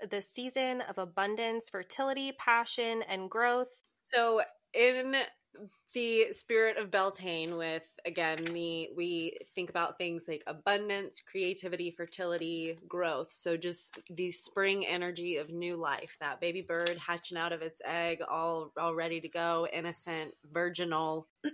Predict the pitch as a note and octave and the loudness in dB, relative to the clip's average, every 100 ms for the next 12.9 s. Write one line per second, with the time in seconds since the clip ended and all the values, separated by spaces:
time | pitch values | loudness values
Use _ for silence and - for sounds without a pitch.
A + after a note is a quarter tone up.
0 | - D#4 B3 F3 - A3 F#3+ E3+ F3+ - | 4 4 4 2 2 6 6 6 2 -8
1 | - - - F#3+ G3 A3 G#3+ A3 G3 F#3 | -16 -6 4 4 4 2 2 2 0 -2
2 | - F3+ F3+ E3+ E3+ - F3 - F#3 E3+ | -2 2 4 4 2 -2 -6 -2 -2 0
3 | E3+ E3+ E3+ - - F3+ F3 F3+ F#3+ F3+ | -4 -4 -8 -10 -4 -2 -2 -2 -4 -4
4 | F3 F3 - E3 E3+ E3+ - E3+ - D#3 | -4 -4 0 2 2 -4 -8 -10 -2 0
5 | D#3 E3 E3+ F3+ G3 G3+ G#3 F3+ E3 E3 | 0 2 0 0 -2 -2 -2 -4 -6 -6
6 | D#3+ - - - - D3+ D#3 D#3+ E3 E3+ | -8 -6 -10 -8 -2 -2 -2 -6 -4 -2
7 | F3 F3+ F3+ - F#3 F3 F#3+ F3 E3 E3 | -2 -4 -8 -6 -6 -6 -8 -6 -6 -6
8 | E3+ E3+ F3 F3 F#3+ F#3+ - - - - | -8 -6 0 2 2 0 -12 -20 -20 -12
9 | G3 G3 G3 G3+ G3 G#3 G3 G3+ G3 G3 | -2 -2 -2 -6 -6 -6 -6 -8 -6 -6
10 | F#3+ F#3 F#3 - F#3 F3+ F3+ F3+ G3 G3 | -4 -6 -6 -6 -4 -4 -4 -6 -6 -4
11 | G3+ G#3 F#3 F3+ F#3 F#3 F#3 F3+ F3+ - | -6 -6 -4 -4 -4 -4 -2 -2 -6 -4
12 | F3+ F3 E3+ F3+ - F#3+ F#3 F#3+ F#3+ | -4 -2 -2 -4 -4 -2 0 2 0